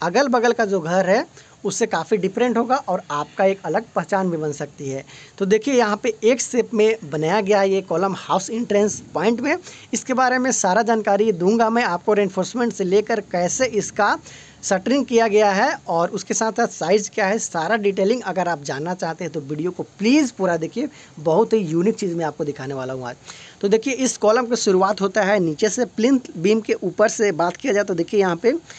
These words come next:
दो कॉलम निकाला गया है और बिल्कुल जैसा X लिखते हैं हम लोग डब्ल्यू एक्स, उसी type का देखेंगे ऊपर में design निकाला गया है।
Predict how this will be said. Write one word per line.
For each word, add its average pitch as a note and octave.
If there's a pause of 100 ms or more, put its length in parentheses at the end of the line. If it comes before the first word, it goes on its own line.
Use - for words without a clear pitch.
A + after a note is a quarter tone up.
(240)
दो F3
कॉलम G#3+ (180)
निकाला E3
गया A3
है A#3+ (400)
और G3
बिल्कुल A#3+ (140)
जैसा G#3 (120)
X A#3+
लिखते G#3
हैं A#3
हम F#3
लोग A3 (240)
डब्ल्यू F3 (100)
एक्स, A#3+ (360)
उसी D#4
type A3+
का A3+
देखेंगे G#3
ऊपर F#3
में F#3
design F3+ (380)
निकाला E3
गया D#3
है। B2